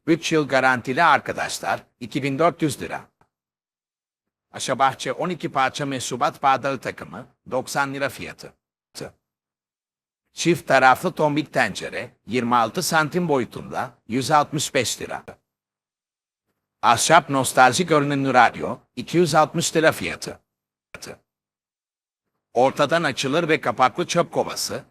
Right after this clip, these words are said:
kırk dokuz lira. Dört bölmeli ayakkabılık, bin on dokuz lira fiyatı. Uzun kollu saten kadife kazak, X T'ye kadar beden bulunmakta,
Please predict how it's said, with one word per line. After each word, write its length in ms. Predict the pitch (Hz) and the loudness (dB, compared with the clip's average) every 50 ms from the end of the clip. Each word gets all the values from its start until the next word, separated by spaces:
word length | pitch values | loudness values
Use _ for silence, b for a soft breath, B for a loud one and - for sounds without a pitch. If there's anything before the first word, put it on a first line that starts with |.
| _ | _
kırk 280 | - - 170 165 - - | -4 -2 -2 -2 -2 -4
dokuz 340 | 147 123 - 139 113 98 90 | -6 -4 -4 -4 -6 -6 -8
lira. 260 | 80 - - - - _ _ _ _ _ _ _ - - - _ _ _ _ _ _ _ _ _ _ _ _ _ _ _ _ _ _ _ _ _ _ _ _ _ _ _ _ _ _ _ 139 | -8 -8 -8 -10 -12 _ _ _ _ _ _ _ -20 -20 -20 _ _ _ _ _ _ _ _ _ _ _ _ _ _ _ _ _ _ _ _ _ _ _ _ _ _ _ _ _ _ _ 0
Dört 300 | 139 160 175 - _ - | 0 0 0 0 _ -2
bölmeli 440 | 156 151 147 147 143 147 151 180 | -2 -2 -2 -2 -6 -4 -2 0
ayakkabılık, 840 | 180 165 156 147 143 123 - - 104 101 107 - - - 117 - - _ _ _ | 0 0 0 0 -2 -4 -6 -10 -12 -10 -10 -12 -14 -14 -16 -16 -18 _ _ _
bin 200 | - 104 123 131 | -12 -10 -8 -6
on 220 | 143 156 175 185 175 | -4 -4 -4 -2 -2
dokuz 340 | 180 - - 175 160 151 156 | -4 -2 -4 -6 -6 -6 -4
lira 180 | 165 160 160 | -4 -4 -4
fiyatı. 440 | - - - - - - - - - - _ _ _ _ _ _ _ _ _ _ _ _ _ - | -6 -8 -12 -14 -14 -16 -18 -20 -20 -20 _ _ _ _ _ _ _ _ _ _ _ _ _ -10
Uzun 340 | 117 123 117 120 165 185 185 | -10 -8 -6 -4 -4 -4 -4
kollu 340 | - - 165 156 156 165 147 | -2 0 0 0 0 -2 -4
saten 420 | - 165 139 120 151 151 151 147 | -4 -6 -6 -4 -4 -4 -4 -4
kadife 440 | - 156 139 120 135 - 151 139 113 | -4 -6 -6 -6 -6 -8 -8 -8 -8
kazak, 540 | - 87 82 - - 76 95 120 - _ _ _ _ - | -10 -14 -12 -12 -10 -10 -10 -10 -12 _ _ _ _ -16
X 240 | 127 104 - - | -14 -12 -12 -10
T'ye 280 | - 135 135 135 135 127 | -6 -4 -4 -4 -4 -4
kadar 420 | - 139 135 123 139 139 131 120 | -4 -4 -2 2 2 2 2 0
beden 380 | 120 123 110 131 143 160 180 160 | -2 -6 -4 -2 -2 -2 -2 -4
bulunmakta, 760 | 151 143 139 127 110 90 78 - - - - 90 98 123 | -6 -6 -6 -6 -8 -8 -8 -12 -12 -12 -12 -12 -12 -12